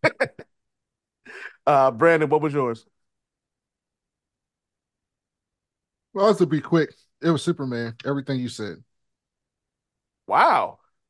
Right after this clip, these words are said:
Speaker 1: I was, you know what's funny? I was certain you were gonna go Nightwing.
Speaker 2: No, it was Superman.
Speaker 1: Yeah, like, I, I couldn't believe how much I really liked that comic book either.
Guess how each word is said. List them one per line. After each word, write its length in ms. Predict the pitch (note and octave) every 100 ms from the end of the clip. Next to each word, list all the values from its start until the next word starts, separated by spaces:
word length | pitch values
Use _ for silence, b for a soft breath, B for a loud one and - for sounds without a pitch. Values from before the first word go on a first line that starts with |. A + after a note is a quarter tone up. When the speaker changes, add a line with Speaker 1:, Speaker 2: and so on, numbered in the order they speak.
| _ _
Speaker 1:
I 60 | E3
was, 280 | F#3 F3 -
you 60 |
know 80 | A3
what's 120 | A#3+
funny? 240 | - A3 A3
I 80 | F3
was 180 | E3+
certain 360 | - F#3 G3 F3
you 120 | E3+
were 60 | E3
gonna 180 | D3+ C#3+
go 120 | D3
Nightwing. 400 | C#3+ B2 A2 G2+ _ _ _ _ _ _ _ _ _ _ _ _ _ _ _ _ _ -
Speaker 2:
No, 200 | B2+ G2
it 80 | G#2+
was 140 | B2 -
Superman. 460 | A#2 G2+ F#2 F#2+ - _ _ _ _ _ _ _ _ _ _ _ _ _ _ _ _ _ _ _ _ _ _ _ _ _ _ _ _ _ -
Speaker 1:
Yeah, 200 | A2 G2+
like, 140 | F#2+ A#2
I, 240 | C3 C#3 -
I 120 | D3+
couldn't 220 | E3+ A3
believe 300 | C3 B2+ D3+
how 80 | B2+
much 180 | A2+ A2+
I 40 |
really 240 | A2 G#2+ G#2+
liked 240 | A2 G#2
that 120 | G#2+
comic 300 | G#2 A#2 A2+
book 180 | G2 F#2+
either. 300 | A2 G2+ G2